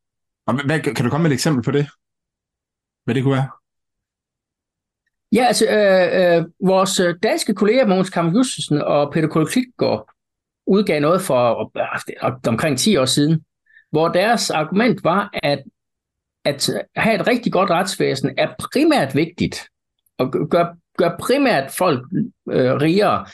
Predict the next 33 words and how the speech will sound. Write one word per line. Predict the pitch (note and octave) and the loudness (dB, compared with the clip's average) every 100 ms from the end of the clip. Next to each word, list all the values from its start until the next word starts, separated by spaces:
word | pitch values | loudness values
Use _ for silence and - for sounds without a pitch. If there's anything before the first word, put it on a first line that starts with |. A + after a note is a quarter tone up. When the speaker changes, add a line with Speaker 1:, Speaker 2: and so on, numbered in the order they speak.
| - - - - | -20 -20 -16 -4
Speaker 2:
hvis | D3+ F#3 | -2 0
der | - D#3 | 0 0
også | F3 A3+ G3 | 0 0 0
er | |
institutioner, | E3 D#3 D3 C#3 A3 E3 A#2+ | 0 0 0 2 2 2 2
der | A#2+ | 0
ligesom | - C#3 B2+ - - _ _ _ - | 0 -2 -4 -10 -16 _ _ _ -2
binder | F#3+ D#3+ | 0 0
det | C#3+ C3+ | 0 -2
fast. | F#3 F3+ - - - _ _ _ _ _ _ _ _ _ _ | -2 -2 -2 -4 -12 _ _ _ _ _ _ _ _ _ _
Altså | D3 B2 C#3+ | -4 -4 -2
politiske | E3 G3+ F#3 - C3 | 0 2 0 -2 0
veto-institutioner, | D#3 F#3+ - A2+ A2 A2 G2 B2+ A2 | 0 0 0 0 0 -2 -2 0 0
som | A2+ A#2+ | 0 -2
gør, | A#2+ C3+ C#3 - - | 0 0 -2 -10 -10
at | E3+ | -4
når | B2+ | -2
man | C3 | 0
først | F3 F#3 - - _ - - - | 0 -2 -6 -12 _ -10 -8 -4
har, | G#3+ B2 G2 _ _ _ _ _ | -2 -2 -4 _ _ _ _ _
øh, | D3 B2+ - | -2 -2 -4
indført | D#3 D#3+ D#3 B2 | -4 -2 -2 -2
et | B2 B2 | -2 -2
bedre | C#3 E3 E3 | 0 2 2
retsvæsen, | B2 C3+ - G2 G2+ A#2 | 0 -4 -4 -4 -2 -2
eller | A2+ | -2
har | - G3 B2+ A2 - _ - | -2 -2 -2 -6 -12 _ -2
fået | D3 | 0
et | C#3+ | 0
mere | C#3+ C#3+ | -2 0
politisk | D#3+ E3 B2 | 0 0 0
uafhængigt | B2 D#3+ F#3 G#2 | 0 2 0 0
retsvæsen, | G#2 B2 - F#2 F#2+ E2+ | -2 -4 -4 -4 -4 -8